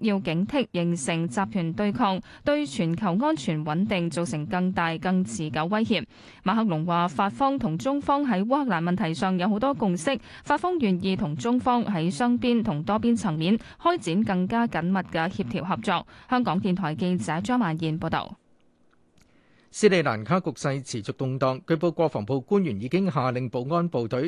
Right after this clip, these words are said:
Speaker 2: 對造成死傷及財物損失嘅示威者開槍，阻止暴亂蔓延。部分民眾未有理會宵禁令，示威要求總統拉賈帕克薩下台。連串衝突造成至少八人死亡，過百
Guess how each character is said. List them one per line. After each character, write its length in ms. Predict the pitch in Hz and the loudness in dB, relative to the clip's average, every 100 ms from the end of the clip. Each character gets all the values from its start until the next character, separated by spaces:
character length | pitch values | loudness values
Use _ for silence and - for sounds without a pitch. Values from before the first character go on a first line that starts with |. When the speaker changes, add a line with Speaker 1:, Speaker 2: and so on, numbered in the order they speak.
| 175 | 0
Speaker 2:
對 240 | 170 151 143 | 0 2 0
造 260 | - 139 | -2 -2
成 260 | 139 107 98 | -4 -6 -6
死 160 | - 120 | -6 -6
傷 280 | 151 185 | 0 0
及 80 | 175 | 0
財 220 | - 104 | -4 -6
物 120 | 95 110 | -6 -6
損 300 | - 123 156 | -8 -8 -6
失 80 | |
嘅 160 | 190 139 | -2 -2
示 180 | - 107 | -4 -2
威 180 | 131 160 | 0 0
者 240 | 147 117 | 0 -6
開 180 | 131 160 | 0 0
槍， 280 | 160 170 165 _ | 2 2 0 _
阻 200 | 117 135 | -4 -2
止 220 | 139 147 | -2 -2
暴 220 | 151 110 | -2 -2
亂 100 | 110 | -2
蔓 240 | 117 113 110 | -2 -2 -2
延。 180 | 104 85 - - - - | -6 -8 -20 -20 -20 -4
部 140 | 143 | -2
分 120 | 123 127 | -2 -2
民 220 | 104 101 | -4 -4
眾 180 | 139 131 | -4 -2
未 80 | 113 | -2
有 160 | 120 | -2
理 180 | 123 123 | -2 -2
會 220 | 127 120 | -2 -4
宵 180 | 113 180 | -2 0
禁 160 | 170 135 | 0 0
令， 180 | 120 113 - - | -2 -4 -16 -20
示 200 | - 156 151 | -6 -2 2
威 140 | 185 190 | 2 2
要 100 | 214 | 0
求 240 | 135 104 | -2 -4
總 200 | 98 120 | -6 -4
統 220 | 160 151 156 | -2 -4 0
拉 140 | 175 | -2
賈 260 | 170 117 139 | 0 -2 -4
帕 140 | 127 | -4
克 140 | 185 | -6
薩 260 | 165 151 127 - | -4 -4 -6 -6
下 160 | 135 120 | -6 -4
台。 300 | 117 110 90 - - - - | -4 -6 -6 -16 -20 -16 -6
連 280 | 127 139 | -4 -4
串 300 | 131 - 170 | -4 -2 0
衝 240 | 170 208 185 | 0 0 2
突 100 | 127 | 0
造 200 | - 131 | -2 -6
成 280 | 117 104 107 | -8 -10 -8
至 200 | 143 139 | -6 -4
少 240 | 151 151 | -2 -4
八 240 | 175 135 - | -2 -4 -2
人 220 | 113 92 | -8 -8
死 240 | 98 - 123 | -10 -8 -2
亡， 260 | 147 85 | -2 -2
過 200 | 90 127 | -4 -4
百 160 | 117 | -2